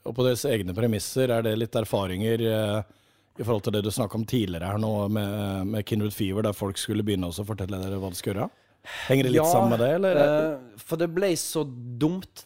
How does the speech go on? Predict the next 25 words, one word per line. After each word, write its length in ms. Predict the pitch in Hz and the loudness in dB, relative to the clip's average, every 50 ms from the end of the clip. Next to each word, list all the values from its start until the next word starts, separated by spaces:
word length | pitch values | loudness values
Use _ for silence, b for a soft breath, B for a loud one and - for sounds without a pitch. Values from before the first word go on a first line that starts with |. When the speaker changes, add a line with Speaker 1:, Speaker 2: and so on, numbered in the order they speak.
| - - | -8 -8
Speaker 2:
til 80 | 120 | -6
slutt. 400 | 110 - 110 101 - _ - - - _ _ _ _ _ _ _ | -4 -4 -6 -6 -8 _ -18 -20 -20 _ _ _ _ _ _ _
Eh, 460 | 120 120 120 120 120 117 117 120 117 101 - - _ _ _ _ _ _ _ - | -4 0 2 2 4 4 2 2 0 -2 -4 -10 _ _ _ _ _ _ _ 0
alle 280 | 160 180 175 151 127 117 | 2 2 2 2 0 -2
sk-, 240 | - - - - - - - - | -4 -10 -14 -18 -18 -16 -14 -12
selvfølgelig, 680 | - 165 - - - - 190 160 135 117 117 120 123 120 | -10 -12 -12 -12 -8 -6 -4 -4 -4 -4 -4 -4 -4 -4
hvis 100 | 120 120 - | -6 -8 -10
du 60 | 131 | -12
skal, 360 | - - 151 139 123 71 57 - | -8 -4 -2 -2 -2 -2 -4 -10
du, 120 | 113 135 135 - _ _ - - - - 98 | -12 -14 -14 -16 _ _ -20 -20 -20 -18 -18
hvis 160 | 95 - - | -18 -18 -16
du 120 | - 139 151 | -16 -14 -14
skal 240 | 143 - - 165 165 | -14 -12 -10 -10 -8
gi 220 | 151 151 156 160 160 143 | -6 -6 -6 -4 -2 -2
ut 160 | 113 107 - - | -2 -2 -4 -6
på 80 | 113 | -6
et 80 | 110 110 | -2 -2
label, 400 | 110 123 151 175 165 131 107 101 | 0 0 0 -2 -2 -4 -2 -2
eller 240 | 101 110 113 113 107 | -2 -4 -4 -4 -6
du 80 | 117 113 | -8 -10
skal 500 | - - 117 107 107 104 104 104 104 b b b b b b b b | -6 -4 -2 0 0 0 0 -2 -4 b b b b b b b b
jobbe 380 | - 135 147 147 147 131 110 107 | -6 -4 -4 -4 -2 -4 -4 -4
med 120 | 104 104 110 | -4 -6 -6
en 60 | 113 | -8
booker, 480 | 139 139 - _ _ - 123 147 - | -10 -10 -12 _ _ -6 -6 -6 -8